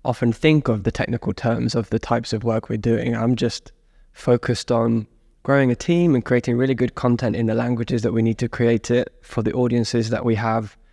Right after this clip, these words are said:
wherever they are across the world, wherever we have products and wherever we have search volume. But then when I reflect and think about how would I talk about the kind of personalization, Wise is a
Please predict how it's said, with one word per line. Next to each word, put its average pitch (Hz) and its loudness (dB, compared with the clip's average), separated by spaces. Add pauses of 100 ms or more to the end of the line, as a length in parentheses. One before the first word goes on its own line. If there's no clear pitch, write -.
(160)
wherever 120 4
they 113 0
are 113 0
across 113 -4
the 120 0
world, 113 4
wherever 123 0
we 117 2
have 110 -2
products - -4
and 117 -2
wherever 113 -2
we 135 -2
have 113 -4
search 123 -2
volume. - -2 (800)
But - -2 (460)
then 139 4
when 143 6
I 131 6
reflect 123 2
and 113 -4
think 120 0
about 117 0 (880)
how 127 4
would 123 4
I 113 0 (380)
talk 127 -2
about 117 0
the 117 2
kind 123 0
of 117 -4
personalization, 117 0 (200)
Wise 143 4
is 131 0
a 120 0